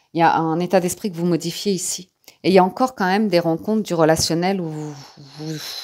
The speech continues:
vous vous dites, « Bon, bah, c'est tout, hein, elles sont comme ça, mais moi, je préfère m'en protéger et faire des trucs qui me plaisent. » Parlez pas trop de vos projets, euh, perso, hein.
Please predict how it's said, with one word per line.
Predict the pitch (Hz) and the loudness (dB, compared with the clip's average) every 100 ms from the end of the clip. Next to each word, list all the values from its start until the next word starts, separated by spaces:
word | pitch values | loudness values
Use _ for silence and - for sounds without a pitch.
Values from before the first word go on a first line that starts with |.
| - - - - _ - - - - - - - _ _ _ _ _ _ _ | -16 -20 -20 -20 _ -20 -20 -18 -18 -18 -20 -20 _ _ _ _ _ _ _
vous | - | -12
vous | 156 | -10
dites, « | 156 175 143 | -4 -4 0
Bon, | 196 | 0
bah, | 170 139 | 0 0
c'est | 156 | -4
tout, | - 202 175 | -6 -6 -2
hein, | 147 | -2
elles | 143 | -2
sont | - 151 | -6 -4
comme | 156 151 | -2 -2
ça, | - - | 2 2
mais | 175 151 | 2 0
moi, | 156 | -4
je | |
préfère | - 156 165 | -6 -8 -6
m'en | 160 147 | -6 -6
protéger | - 147 139 147 156 - _ _ _ _ _ | -10 -10 -10 -10 -14 -18 _ _ _ _ _
et | - | -10
faire | 156 | -6
des | 147 | -4
trucs | 135 - | -6 -10
qui | - 151 | -10 -10
me | |
plaisent. » | 147 156 147 - - _ _ _ _ _ _ _ _ _ _ _ _ _ _ _ _ _ _ _ _ _ _ _ _ _ _ _ _ _ _ _ _ _ _ _ _ | -8 -10 -10 -12 -18 _ _ _ _ _ _ _ _ _ _ _ _ _ _ _ _ _ _ _ _ _ _ _ _ _ _ _ _ _ _ _ _ _ _ _ _
Parlez | 190 190 254 | -10 -6 -4
pas | 214 | -4
trop | 175 - 196 | -6 -8 -8
de | 175 | -8
vos | 143 143 | -8 -8
projets, | - 151 143 151 147 | -8 -10 -8 -10 -10
euh, | 127 | -12
perso, | - 139 - - 143 | -14 -16 -16 -16 -14
hein. | 117 | -16